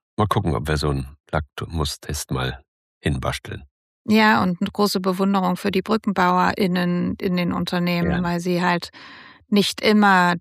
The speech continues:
Speaker 2: genau diese Wertschätzung erfahren, die wir, ähm, ihnen gerne,
Speaker 1: Mhm.
Speaker 2: ähm, wünschen, äh, und gleichzeitig eben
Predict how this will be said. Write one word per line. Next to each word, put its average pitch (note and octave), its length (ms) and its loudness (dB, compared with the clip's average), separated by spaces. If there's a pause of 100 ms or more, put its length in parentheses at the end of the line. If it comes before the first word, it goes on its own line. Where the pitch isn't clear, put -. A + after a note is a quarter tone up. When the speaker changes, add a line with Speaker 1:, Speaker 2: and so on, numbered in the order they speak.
(140)
Speaker 2:
genau F3 300 4
diese E3 320 -2
Wertschätzung - 640 0
erfahren, D#3+ 560 -2
die D#3 200 -8
wir, F3 460 4 (260)
ähm, - 320 -2
ihnen E3+ 340 0
gerne, F3 580 2 (380)
Speaker 1:
Mhm. - 60 0
Speaker 2:
ähm, - 460 -2 (100)
wünschen, G#3+ 540 2 (760)
äh, F3 260 0
und F#3+ 200 -2
gleichzeitig F3+ 600 0
eben F3 580 -2